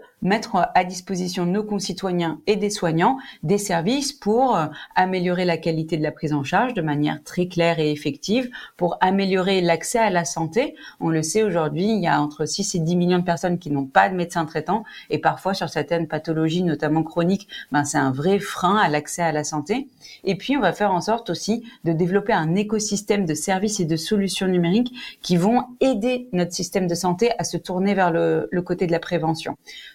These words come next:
Cette nouvelle feuille de route, elle est vraiment axée autour de un principe simple qui est mettre le numérique au service de la santé. Et pour ça, on continue de développer avec l'écosystème des innovateurs, les éco-, l'écosystème de la health tech,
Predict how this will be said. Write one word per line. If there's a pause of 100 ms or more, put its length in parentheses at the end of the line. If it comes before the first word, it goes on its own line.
Cette
nouvelle
feuille
de
route, (120)
elle
est
vraiment
axée
autour
de (300)
un
principe
simple (120)
qui
est
mettre
le
numérique (160)
au
service
de
la
santé. (420)
Et
pour
ça, (420)
on
continue
de
développer (160)
avec
l'écosystème (260)
des
innovateurs,
les
éco-,
l'écosystème
de
la
health
tech,